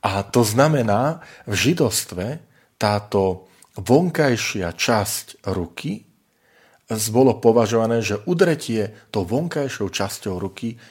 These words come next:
je dvojnásobné poníženie, ktoré si vyžadovalo dvojnásobnú odplatu. A Ježiš hovorí,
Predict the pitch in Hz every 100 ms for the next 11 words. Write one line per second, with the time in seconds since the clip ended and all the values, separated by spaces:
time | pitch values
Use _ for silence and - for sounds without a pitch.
0 | _ - 95 101 95 - - 101 104 151
1 | 185 147 123 107 - 127 120 120 117 113
2 | 110 - _ - 131 135 120 95 87 -
3 | - - - _ _ _ _ _ _ _
4 | _ _ _ _ _ - - 143 165 156
5 | 156 117 120 127 123 120 117 117 117 104
6 | 151 185 151 113 101 131 131 127 123 127
7 | - 165 - - 80 - - _ _ _
8 | _ _ _ 117 135 143 143 117 135 135
9 | 131 127 -